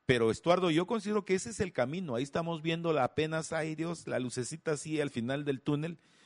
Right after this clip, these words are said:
de lo de, que después será un inmenso arco, eh, bien iluminado, de a dónde nos llevan estas nuevas tecnologías, que al final esta es una tecnología de comunicación, el transporte es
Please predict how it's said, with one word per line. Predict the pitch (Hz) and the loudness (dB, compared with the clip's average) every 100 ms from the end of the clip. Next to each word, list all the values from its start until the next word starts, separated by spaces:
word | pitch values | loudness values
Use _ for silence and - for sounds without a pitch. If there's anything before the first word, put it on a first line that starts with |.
| _ | _
de | 110 | 0
lo | 107 107 | 4 4
de, | 101 92 92 | 4 2 0
que | 117 | 0
después | 98 - 156 170 | 0 0 -2 0
será | 151 131 143 143 _ - - - | 0 2 2 0 _ -20 -20 -4
un | 131 151 | -2 0
inmenso | 151 139 135 151 165 156 143 131 | 0 0 2 2 2 -2 -2 2
arco, | 135 147 139 139 135 127 _ | 4 2 0 0 0 -2 _
eh, | 92 98 | -6 -4
bien | 104 151 | 0 0
iluminado, | 147 131 113 110 120 131 147 143 _ _ - | 2 0 0 2 2 2 0 -4 _ _ -18
de | - 101 95 | -4 -2 0
a | |
dónde | 101 123 147 | 0 0 -2
nos | 127 101 | -2 0
llevan | 120 117 117 | 2 2 0
estas | 117 - 113 | -4 -4 -2
nuevas | 113 113 117 | 0 0 0
tecnologías, | - 87 90 87 - 120 127 117 - _ - - _ | -6 -10 -8 -8 -6 -2 -2 -2 -12 _ -20 -20 _
que | 110 | -4
al | 107 | -2
final | 107 104 127 185 190 - - | 0 4 6 6 4 -4 2
esta | 170 - 180 160 - - | 2 4 4 2 0 0
es | 123 151 | 2 4
una | 139 | 0
tecnología | 131 117 110 104 139 131 | 2 2 2 2 4 6
de | 113 | 6
comunicación, | 104 95 95 85 101 147 208 117 | 4 2 2 0 0 0 0 -4
el | - | -2
transporte | 101 92 160 185 - | -2 0 0 -2 -4
es | - | -18